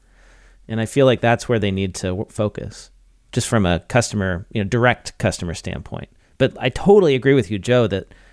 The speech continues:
that with the accountants, most accountants I talk to have no idea that these lower tiered G L offerings exist just for accountants, you know, the cash book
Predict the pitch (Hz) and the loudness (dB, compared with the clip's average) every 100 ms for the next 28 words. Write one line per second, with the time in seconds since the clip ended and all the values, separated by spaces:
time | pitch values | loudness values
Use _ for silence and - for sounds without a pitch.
0 | _ - 104 120 113 101 - 175 214 98 | _ -4 -2 -2 -4 -4 -2 -2 -2 -4
1 | 90 - - _ _ _ _ _ _ _ | -8 -12 -20 _ _ _ _ _ _ _
2 | _ - 139 156 202 - 175 135 113 156 | _ -10 0 2 2 0 0 0 2 0
3 | 123 113 131 156 156 120 135 139 110 - | 0 0 2 4 4 4 2 2 2 -2
4 | 101 92 113 120 113 - 120 113 107 101 | -4 -2 0 2 0 -4 -4 0 0 -2
5 | 113 _ 107 104 104 107 117 117 - 123 | -8 _ -12 -4 -2 2 2 0 -2 -4
6 | 107 95 101 123 - 101 104 110 101 110 | -4 -4 -2 -2 -4 -6 -6 -6 -4 -4
7 | 107 120 107 98 - - 107 - - 107 | -4 -6 -6 -8 -6 0 0 0 0 -2
8 | - | -2